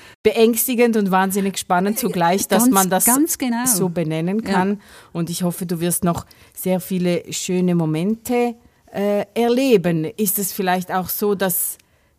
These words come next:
Speaker 1: die Länge des Lebens irgendwie in Momenten gezählt werden kann?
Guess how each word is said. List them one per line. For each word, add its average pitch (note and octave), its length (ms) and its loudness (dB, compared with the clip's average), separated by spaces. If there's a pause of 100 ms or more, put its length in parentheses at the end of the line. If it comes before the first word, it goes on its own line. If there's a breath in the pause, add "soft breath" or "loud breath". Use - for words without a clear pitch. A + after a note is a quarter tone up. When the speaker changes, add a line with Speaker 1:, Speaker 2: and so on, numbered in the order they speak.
(520)
Speaker 1:
die F#3 120 -4
Länge G#3 760 2
des G3 240 -4
Lebens G3+ 1000 2
irgendwie F#3+ 680 -2 (220)
in F3+ 600 -4 (340)
Momenten F#3 760 -2
gezählt C#4 540 -6
werden C#4 380 -8
kann? D#4+ 200 -8